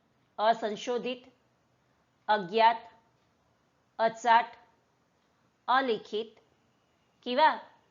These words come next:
ज्याचा नकाशा काढलेला नाही किंवा मोजमाप केलेले नाही असा होत आहे.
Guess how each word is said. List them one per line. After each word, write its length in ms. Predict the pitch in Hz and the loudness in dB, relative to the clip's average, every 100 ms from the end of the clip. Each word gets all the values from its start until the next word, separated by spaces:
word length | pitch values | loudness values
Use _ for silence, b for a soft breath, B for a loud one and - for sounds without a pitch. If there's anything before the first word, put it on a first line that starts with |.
| 190 | -6
ज्याचा 500 | 220 226 220 262 320 - _ _ - | 0 0 0 -2 -4 -4 _ _ -14
नकाशा 500 | 202 233 320 349 370 | -6 0 2 2 0
काढलेला 560 | 370 285 190 208 202 196 | 0 0 2 -2 -2 -2
नाही 460 | 185 175 165 262 - _ _ _ - | -2 -6 -8 -14 -18 _ _ _ -10
किंवा 300 | 254 311 254 | 0 2 2
मोजमाप 680 | 196 226 269 269 359 359 | -2 -6 -4 -2 -2 -2
केलेले 400 | 285 226 214 202 | -4 -2 0 -2
नाही 480 | 185 185 160 214 311 - | -2 -4 -4 -8 -12 -8
असा 320 | 196 - 285 | -8 2 2
होत 300 | 269 208 180 | 2 -2 -2
आहे. 500 | 247 262 190 156 _ | -4 -2 -8 -12 _